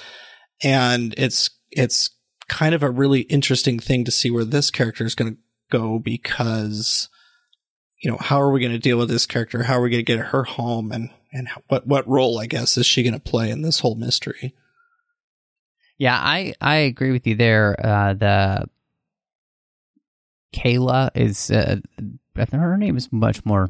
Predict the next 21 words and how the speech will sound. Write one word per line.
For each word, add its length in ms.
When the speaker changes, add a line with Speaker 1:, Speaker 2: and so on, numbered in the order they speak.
Speaker 2:
normal. 480
Um, 300
Speaker 1:
Yeah. 220
Speaker 2:
but, 260
uh, 340
I, 360
I 320
was 240
right 220
there 120
with 160
you. 200
I 160
thought 320
the 200
idea 400
of 240
having 400
a 80
character 640
who 220